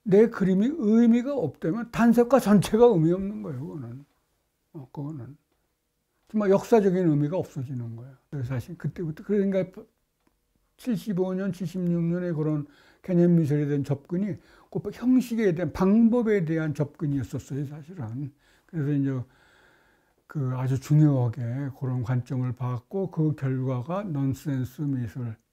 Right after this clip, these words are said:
그렇게 나온 거죠. 그러니까 반예술적인 태도를, 그러니까 예술을 넌센스 미술로 봤듯이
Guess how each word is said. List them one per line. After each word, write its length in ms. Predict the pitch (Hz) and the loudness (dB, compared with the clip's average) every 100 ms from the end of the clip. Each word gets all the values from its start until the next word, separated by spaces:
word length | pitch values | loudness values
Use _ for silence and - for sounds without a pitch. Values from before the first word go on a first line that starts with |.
| 165 | -12
그렇게 280 | - 123 143 | -8 -8 -6
나온 320 | 139 123 117 | -8 -8 -10
거죠. 200 | 131 151 _ _ - | -14 -20 _ _ -6
그러니까 300 | 190 170 196 | -4 -2 -2
반예술적인 1200 | - 175 180 196 185 160 165 156 160 143 175 175 | 2 4 6 4 4 4 4 0 0 0 0 -2
태도를, 640 | 170 165 160 160 151 165 _ _ _ _ _ _ | -4 -4 -4 -2 -4 -6 _ _ _ _ _ _
그러니까 240 | 170 180 170 | -4 2 2
예술을 480 | 170 170 180 175 - _ _ _ | 4 2 0 -4 -10 _ _ _
넌센스 480 | 180 180 185 175 185 | 0 2 2 0 2
미술로 400 | 165 143 160 165 | 2 2 0 -2
봤듯이 720 | 135 117 - - 135 170 147 | -4 -6 -8 -6 -4 -2 -2